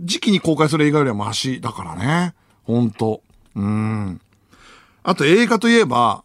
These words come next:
アカデミー賞が発表されたんですよ。で、今回はコロナ禍で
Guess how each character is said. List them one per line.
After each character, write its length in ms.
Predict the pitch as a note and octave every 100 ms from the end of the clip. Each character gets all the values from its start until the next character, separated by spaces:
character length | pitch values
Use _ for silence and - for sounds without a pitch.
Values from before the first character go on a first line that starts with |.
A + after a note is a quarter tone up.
| -
ア 120 | C#3+
カ 160 | G3+ G#3
デ 100 | A#3+
ミ 140 | A#3+
ー 20 |
賞 180 | G#3 C#3+
が 60 | A2+
発 160 | A2+ -
表 140 | A#2+
さ 60 | C3+
れ 80 | C3
た 100 | C3
ん 40 |
で 40 | A2
す 80 |
よ。 120 | F#2 - _ _
で、 100 | D3+
今 260 | - G#3 A#3+
回 200 | C#3 A#2
は 260 | B2+ A2 -
コ 120 | E3
ロ 100 | F#3
ナ 140 | G3+
禍 120 | G#3+
で 120 | C#3